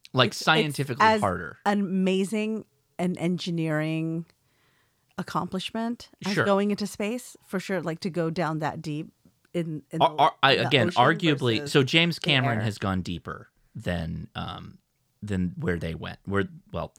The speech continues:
Speaker 1: I don't know how far they got, but the Titanic was their destination. James Cameron has gone, like,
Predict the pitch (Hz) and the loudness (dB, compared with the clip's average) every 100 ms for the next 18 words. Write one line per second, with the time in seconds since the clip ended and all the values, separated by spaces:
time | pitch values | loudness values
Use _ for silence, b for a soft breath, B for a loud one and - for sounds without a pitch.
0 | b b 98 95 87 87 - 80 76 - | b b -2 -2 0 -2 -4 -10 -12 -12
1 | - - - - B B B _ 104 117 | -14 -14 -14 -14 B B B _ -2 0
2 | 104 110 98 90 - 85 85 - - - | -2 -2 -2 -2 -6 -10 -10 -10 -12 -12
3 | 80 - - - B - 147 156 - 127 | -12 -14 -16 -20 B 0 2 4 0 0
4 | 104 92 92 87 90 85 82 82 - | 0 0 -2 -4 -4 -4 -6 -10 -12